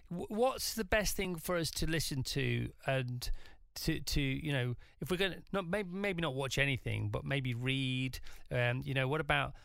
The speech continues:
listening to sounds or listening to people or listening to mantras? You know, i-, is that good to put us in the right state of, frame of mind for sleeping?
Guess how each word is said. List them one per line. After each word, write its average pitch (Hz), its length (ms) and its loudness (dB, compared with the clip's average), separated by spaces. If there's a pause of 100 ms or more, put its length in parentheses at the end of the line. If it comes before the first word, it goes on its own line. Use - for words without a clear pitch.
(100)
listening 143 480 0
to 127 320 0
sounds 120 680 0
or 123 160 0
listening 123 340 -2
to 120 220 -2
people 120 680 0
or 123 100 0
listening 123 360 -2
to 120 260 -2
mantras? 120 760 -2 (360)
You 143 100 -2
know, 131 200 0 (180)
i-, 170 200 -6
is 165 160 0
that 165 320 0
good 185 220 2
to 156 100 -2
put 170 160 4
us 147 120 2
in 156 100 0
the 156 100 0
right 156 260 0 (160)
state - 560 -2
of, 143 160 -4
frame 208 400 4
of 151 160 2
mind 143 460 2
for 135 320 -2
sleeping? 151 680 0